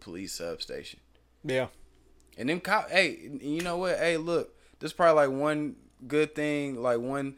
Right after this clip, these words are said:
Speaker 1: benefit I'll throw for the cops, 'cause you already know, like, you know, I really don't fuck with cops like that, but even for the cops, y'all can get y'all free, uh, donut and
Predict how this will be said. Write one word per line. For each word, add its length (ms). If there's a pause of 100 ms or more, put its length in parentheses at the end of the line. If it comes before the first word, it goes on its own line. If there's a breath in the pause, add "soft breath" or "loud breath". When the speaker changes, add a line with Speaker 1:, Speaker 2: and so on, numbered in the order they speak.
(340 soft breath)
Speaker 1:
benefit 440
I'll 160
throw 180
for 140
the 100
cops, 340
'cause 160
you 120
already 280
know, 240
like, 380
you 100
know, 260 (180)
I 120
really 260
don't 180
fuck 200
with 100
cops 280
like 220
that, 240
but 240 (580 soft breath)
even 300
for 160
the 80
cops, 400
y'all 160
can 100
get 180
y'all 140
free, 480
uh, 300
donut 460
and 220